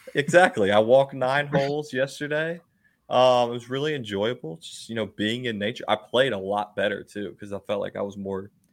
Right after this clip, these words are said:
Speaker 1: in tune to the shots. I was hitting greens. Um, just gotta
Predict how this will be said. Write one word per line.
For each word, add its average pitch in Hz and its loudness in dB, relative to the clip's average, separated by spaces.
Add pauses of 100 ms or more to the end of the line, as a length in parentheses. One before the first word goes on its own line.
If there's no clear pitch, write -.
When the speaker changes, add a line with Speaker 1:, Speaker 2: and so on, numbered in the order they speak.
(340)
Speaker 1:
in 113 0
tune 107 -6
to - -18
the 95 -10
shots. - -4
I 98 -4
was 98 -10
hitting 127 -2
greens. 117 -8 (500)
Um, 92 -2
just - -16
gotta 170 0